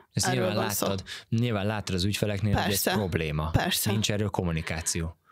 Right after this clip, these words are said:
Speaker 1: Oké.
Speaker 2: Igen, igen, igen, meg a férfi edzők ugye nem tudnak róla, és ebben a csoportban például sok volt a férfi edző, és megköszönték ők is, szóval ez így nagyon jó visszajelzés volt,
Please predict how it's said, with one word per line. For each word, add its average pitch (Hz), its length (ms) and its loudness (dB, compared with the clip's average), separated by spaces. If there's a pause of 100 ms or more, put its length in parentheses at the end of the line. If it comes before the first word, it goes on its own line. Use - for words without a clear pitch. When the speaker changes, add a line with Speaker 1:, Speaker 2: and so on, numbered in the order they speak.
(280)
Speaker 1:
Oké. - 120 0
Speaker 2:
Igen, 196 240 2
igen, 190 260 2
igen, 175 260 2
meg 180 280 2
a 190 260 2
férfi 208 360 0
edzők 196 360 -2
ugye 202 120 0
nem 190 200 2
tudnak 196 420 -2
róla, - 480 0
és 190 340 0
ebben 202 240 0
a 180 60 0
csoportban 247 560 0
például 208 220 0
sok - 220 -2
volt 196 160 -2
a 196 60 -2
férfi 196 380 -2
edző, 220 260 0
és 220 160 0
megköszönték 208 720 0
ők 202 200 -2
is, 202 120 0
szóval 208 240 0
ez 208 120 -2
így 208 100 0
nagyon 185 260 2
jó 175 140 0
visszajelzés - 680 -4
volt, - 180 -2